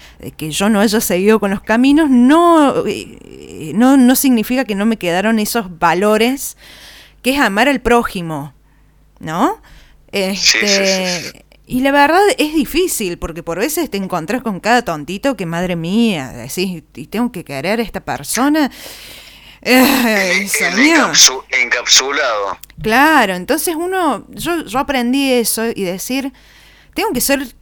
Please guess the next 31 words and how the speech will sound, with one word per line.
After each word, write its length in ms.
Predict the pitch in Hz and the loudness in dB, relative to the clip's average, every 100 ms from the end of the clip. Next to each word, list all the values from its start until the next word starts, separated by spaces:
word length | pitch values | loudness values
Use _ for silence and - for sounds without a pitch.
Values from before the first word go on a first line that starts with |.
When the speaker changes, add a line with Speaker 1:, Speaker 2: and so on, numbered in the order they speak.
| _ | _
Speaker 1:
tolerante 680 | 208 190 190 220 302 311 254 | -4 -2 0 2 2 0 -2
con 140 | 220 | -2
el 120 | 202 | 0
otro, 500 | 226 220 - 180 214 - _ _ _ _ _ _ _ _ _ _ _ _ _ _ _ _ _ | 0 0 -2 -6 -6 -12 _ _ _ _ _ _ _ _ _ _ _ _ _ _ _ _ _
también 300 | 190 185 359 | -6 -2 0
para 160 | 403 185 | 0 -2
que 100 | 175 | -4
me 120 | 165 | -6
toleren 440 | 143 147 220 240 | -6 -2 0 0
a 80 | 151 | -2
mí", 400 | 175 339 302 147 _ _ _ | 0 2 2 0 _ _ _
porque 240 | - 151 165 | -12 -8 -8
yo 140 | 170 | -4
tampoco 420 | 226 185 180 190 | -2 -2 -2 -4
soy 240 | 196 175 190 | -4 -4 -4
una, 600 | 190 160 147 135 120 - | -4 -4 -6 -6 -10 -6
una 220 | 196 196 | -4 -2
santa 320 | - 208 254 | 0 0 2
de 80 | 220 | 0
devoción 480 | 196 165 160 - 208 | 0 -2 -4 -4 -4
de 80 | 196 | -2
todo 180 | 190 185 | -2 -2
el 80 | |
mundo, 500 | 185 285 349 226 160 | 0 0 2 2 0
digamos. 520 | 139 147 208 247 151 151 - - - - - - - - | -4 -2 0 0 -2 -6 -14 -18 -20 -20 -20 -20 -20 -14
Eh, 100 | 101 | -8
Speaker 2:
Y 60 | 170 | -2
Speaker 1:
uno 180 | 269 359 | 0 0
Speaker 2:
por 80 | |
ahí 100 | 214 | 2
Speaker 1:
tiene 240 | 233 226 | 2 2